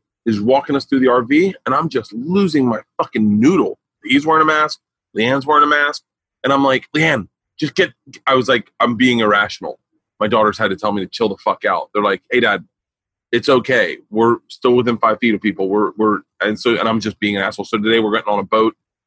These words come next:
and we're not getting near a fucking soul. I'm ready for this fucking virus to be over. Because I would not be in,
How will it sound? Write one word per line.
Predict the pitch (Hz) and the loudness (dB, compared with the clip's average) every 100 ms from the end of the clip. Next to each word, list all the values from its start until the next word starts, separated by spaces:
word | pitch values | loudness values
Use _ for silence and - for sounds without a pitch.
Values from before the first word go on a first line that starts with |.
| - | -6
and | 107 | 0
we're | 113 | 0
not | 104 | 0
getting | - 101 101 | -2 -2 0
near | 104 101 | 0 0
a | - | -2
fucking | - 101 92 82 | -4 -4 -6 -14
soul. | - 92 78 - _ _ _ _ _ _ _ _ _ _ _ _ _ _ _ _ _ _ _ - | -4 -4 -4 -10 _ _ _ _ _ _ _ _ _ _ _ _ _ _ _ _ _ _ _ -4
I'm | 113 | 0
ready | 110 | 0
for | 104 | 0
this | 95 - | -4 -4
fucking | 92 - 90 | -6 -6 -8
virus | 82 78 - | -6 -6 -8
to | - | -8
be | 76 | -6
over. | 69 67 - _ _ _ _ _ _ _ _ _ _ _ _ _ _ | -6 -8 -16 _ _ _ _ _ _ _ _ _ _ _ _ _ _
Because | 104 101 98 | -8 -4 -2
I | 101 | -2
would | 101 | -2
not | 101 98 | -2 -2
be | |
in, | 101 | -4